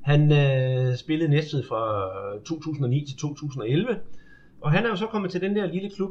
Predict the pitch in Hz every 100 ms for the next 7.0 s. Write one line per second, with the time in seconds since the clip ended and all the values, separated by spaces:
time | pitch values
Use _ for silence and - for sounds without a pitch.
0 | - 156 151 165 180 170 131 151 - 120
1 | - - - 131 123 123 151 156 175 147
2 | 156 151 147 123 143 151 151 139 131 -
3 | - - - - 151 151 175 180 139 -
4 | 170 170 180 165 202 147 147 156 160 156
5 | 147 127 123 - 143 139 139 - 247 -
6 | - 226 247 180 202 196 185 135 123 117